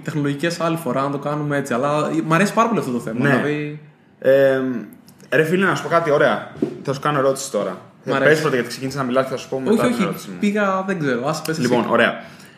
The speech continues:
Speaker 2: Κάνεις παιδί αύριο μεθαύριο και το παιδί
Speaker 1: Ναι.
Speaker 2: σου πάει δεκαοκτώ χρονών και έχει δει τον μπαμπά του που είναι προγραμματιστής και, μ, σου λέει το παιδί, «Μπαμπά, ε, θέλω κι εγώ να γίνω προγραμματιστής». Κάποια
Speaker 1: Οκ.
Speaker 2: στιγμή στην πρώτη λυκείου.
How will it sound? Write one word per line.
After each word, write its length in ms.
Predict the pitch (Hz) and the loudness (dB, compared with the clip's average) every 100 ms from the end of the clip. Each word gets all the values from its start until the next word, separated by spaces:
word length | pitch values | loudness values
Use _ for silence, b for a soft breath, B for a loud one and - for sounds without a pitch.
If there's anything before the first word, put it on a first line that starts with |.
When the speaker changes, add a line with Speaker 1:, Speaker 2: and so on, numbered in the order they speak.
| B B - - - - - | B B -20 -20 -20 -20 -20
Speaker 2:
Κάνεις 240 | - 185 165 | 0 0 2
παιδί 220 | 151 151 | 0 2
αύριο 160 | 143 123 | 2 0
μεθαύριο 380 | - 175 160 156 | -2 -2 -2 -2
και 80 | |
το 100 | - | -4
παιδί 180 | - 135 | -4 0
Speaker 1:
Ναι. 80 | 147 | 0
Speaker 2:
σου 100 | 135 | 2
πάει 200 | 127 123 | 2 2
δεκαοκτώ 360 | 120 113 107 135 | 0 0 0 -2
χρονών 380 | 120 120 143 151 | -4 -4 -4 -4
και 360 | 143 131 127 123 113 113 | 0 2 4 2 -2 0
έχει 120 | 139 | 0
δει 80 | 127 | 2
τον 80 | 123 | 2
μπαμπά 260 | 117 110 120 | 2 2 2
του 80 | 113 | 0
που 60 | |
είναι 80 | 120 | -2
προγραμματιστής 760 | 98 - 90 - - 156 151 - - | -4 -6 -8 -8 -6 -4 -4 -8 -8
και, 340 | 131 123 117 117 113 | -4 -2 -2 -4 -6
μ, 360 | 107 104 110 107 - - - - - - - - - - | -6 -8 -10 -12 -14 -16 -18 -20 -20 -20 -12 -10 -10 -14
σου 220 | - 113 | -12 -4
λέει 200 | 113 107 | -2 -2
το 100 | 107 | -4
παιδί, 540 | 123 127 165 160 151 B B B - | -6 -4 -4 -4 -8 B B B -12
«Μπαμπά, 520 | 123 127 190 208 196 196 - | -8 2 4 4 0 -6 -4
ε, 400 | 156 151 156 - - - - - | -2 0 0 -4 -8 -14 -20 -14
θέλω 180 | - 123 | -8 -6
κι 120 | 123 | -4
εγώ 120 | 107 123 | -4 -2
να 100 | 104 | -2
γίνω 200 | 110 117 | -2 -4
προγραμματιστής». 640 | 117 151 180 - - - - - - - | -6 -6 -6 -6 -8 -10 -20 -20 -20 -2
Κάποια 180 | 160 143 | 0 2
Speaker 1:
Οκ. 60 | |
Speaker 2:
στιγμή 360 | 131 139 220 269 | 4 6 6 4
στην 180 | - 202 | 0 2
πρώτη 200 | 214 196 | 2 4
λυκείου. 480 | 190 180 135 101 | 0 0 -2 -2